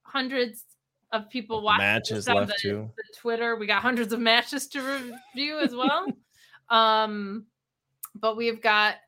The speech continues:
Speaker 1: good stuff to talk about with A E W. Not a ton of movement as far as, like, storyline stuff goes or anything of major significance, but some really, really fun in-ring on both Rampage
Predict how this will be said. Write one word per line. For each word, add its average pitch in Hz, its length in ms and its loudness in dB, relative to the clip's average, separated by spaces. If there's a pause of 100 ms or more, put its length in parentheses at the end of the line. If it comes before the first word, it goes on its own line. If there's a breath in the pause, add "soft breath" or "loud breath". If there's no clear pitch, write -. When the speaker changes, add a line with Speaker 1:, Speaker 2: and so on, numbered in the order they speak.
(400)
Speaker 1:
good 330 340 10 (200)
stuff 320 320 2
to 302 100 -8
talk 277 240 4
about 294 220 2
with 269 100 -4
A 269 240 4
E 262 100 -2
W. 262 440 0
Not 254 220 0
a 247 80 -4
ton 285 380 -6
of 233 280 0 (280)
movement 285 800 -4
as - 160 -4
far 240 240 2
as, 233 160 -4
like, 196 200 -4
storyline 320 640 -6
stuff 349 360 -2
goes 370 320 2
or 277 80 0
anything 262 340 -4
of 226 120 0
major 233 300 -2
significance, 233 720 -2
but 185 240 -8
some 190 260 -4 (460)
really, 339 560 4
really 226 400 2
fun 214 400 -2
in-ring 247 480 0
on 214 160 2
both 214 240 -2
Rampage 208 560 -2